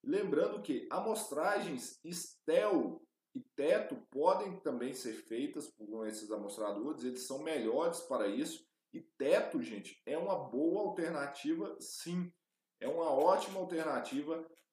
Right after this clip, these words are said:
para amostragens de agente com limite do tipo Teto, você utilizar tubos colorimétricos para isso,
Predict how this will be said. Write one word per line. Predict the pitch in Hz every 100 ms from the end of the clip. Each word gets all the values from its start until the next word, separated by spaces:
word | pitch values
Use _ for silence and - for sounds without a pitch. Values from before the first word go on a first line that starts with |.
| _ -
para | 160 175 180 - -
amostragens | 160 170 165 - 139 139 143 147 139 -
de | 143
agente | 127 107 120 135 127 147 - _ _ -
com | 165
limite | 170 139 123 143 - 135
do | 139
tipo | - 160 165 175 180 - _ -
Teto, | 147 147 - - 117 107 - - _ -
você | 120 - 143
utilizar | 139 151 120 110 123 - - - _ _
tubos | 165 185 196 165 180
colorimétricos | - 151 151 151 131 135 135 139 127 139 - -
para | 135 139
isso, | 117 107 -